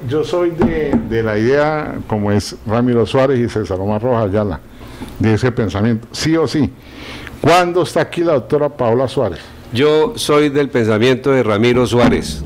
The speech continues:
Speaker 2: que es un hombre con quinto de primaria y fue capaz de transformar esta ciudad. Yo no creo en muchos títulos.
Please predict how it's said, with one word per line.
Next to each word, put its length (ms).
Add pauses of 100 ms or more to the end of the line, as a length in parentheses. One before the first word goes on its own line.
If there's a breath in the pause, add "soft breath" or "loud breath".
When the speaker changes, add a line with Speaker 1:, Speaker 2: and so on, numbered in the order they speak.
Speaker 2:
que 220
es 120
un 140
hombre 280
con 220
quinto 360
de 80
primaria 540
y 60
fue 140
capaz 300
de 140
transformar 500
esta 240
ciudad. 360
Yo 120
no 160
creo 220
en 100
muchos 440
títulos. 720